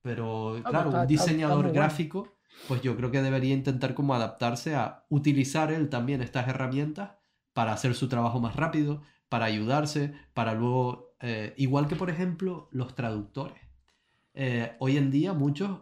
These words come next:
Speaker 1: utilizan el Google Translate Y luego lo que hacen es corregir lo que puso mal el Google Translate. Simplemente les facilita su trabajo. Más que quitarles el trabajo, les facilita su trabajo. Porque por mucho que tú confíes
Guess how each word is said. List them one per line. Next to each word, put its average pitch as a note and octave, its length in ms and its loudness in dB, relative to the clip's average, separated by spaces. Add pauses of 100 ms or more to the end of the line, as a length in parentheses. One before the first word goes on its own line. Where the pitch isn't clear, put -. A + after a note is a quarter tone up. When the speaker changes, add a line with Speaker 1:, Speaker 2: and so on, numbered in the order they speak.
Speaker 1:
utilizan C#3 680 0
el A2+ 180 -4
Google C3 440 0
Translate D3 560 -2 (580)
Y C#3 100 -4
luego B2 180 2
lo C3 120 2
que C3+ 60 0
hacen D3 200 0
es D3 100 -2
corregir C3 540 0
lo E3 180 -2
que B2+ 100 -2
puso B2+ 320 -2
mal B2+ 200 -2
el A#2 160 -2
Google A2+ 260 -4
Translate. G#2+ 580 -8 (280)
Simplemente A#2+ 760 -2 (240)
les A#2+ 200 -2
facilita A#2 640 -2
su A2+ 180 -4
trabajo. A#2+ 360 -4
Más G#2+ 200 -6
que B2+ 140 -4
quitarles C3+ 480 -4
el A#2+ 100 -4
trabajo, C3+ 500 -6 (340)
les A#2+ 180 -4
facilita B2+ 540 -2
su A#2+ 140 -6
trabajo. B2+ 260 -2
Porque A#2 240 -4
por A#2 200 -2
mucho C3+ 320 0
que D#3 100 -4
tú D#3 140 -4
confíes D3 600 0